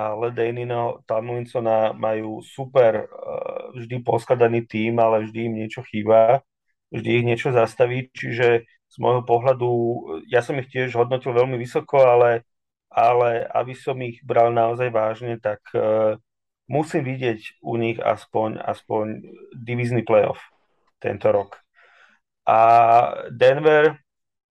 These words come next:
všetci sme vedaví na Rasa. A konečne hádam s dobrou ofenzívnou lineou.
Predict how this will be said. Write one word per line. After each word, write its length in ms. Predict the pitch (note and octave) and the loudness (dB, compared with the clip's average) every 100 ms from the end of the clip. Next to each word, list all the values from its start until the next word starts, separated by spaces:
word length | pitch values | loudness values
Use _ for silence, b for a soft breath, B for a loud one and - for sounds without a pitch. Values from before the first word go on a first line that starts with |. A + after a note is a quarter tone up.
| _ | _
všetci 400 | _ - B2 C3 | _ -10 -10 -8
sme 160 | B2+ B2 | -6 -2
vedaví 320 | A#2+ A#2+ A#2 | 2 2 2
na 80 | A2+ | 0
Rasa. 560 | G#2 A2 - C#3 D3+ - _ _ _ _ _ | 0 -2 4 4 4 -2 _ _ _ _ _
A 640 | A#2+ A2+ A2+ A2 A2 A2 G#2+ | -6 -2 0 0 -2 -4 -6
konečne 800 | - A#2 B2 - A#2 A2+ A#2 - | -2 -2 -2 -8 -6 -2 -2 -4
hádam 320 | - A2+ A2+ A2 | -6 -2 -2 -2
s 100 | G#2+ | -4
dobrou 300 | A2 B2 B2 | -4 -2 -2
ofenzívnou 480 | - - A#2+ A#2 A#2 | -4 -8 -10 -4 -2
lineou. 640 | A2+ A2 A#2 A#2+ B2 B2+ | 2 0 0 0 0 -4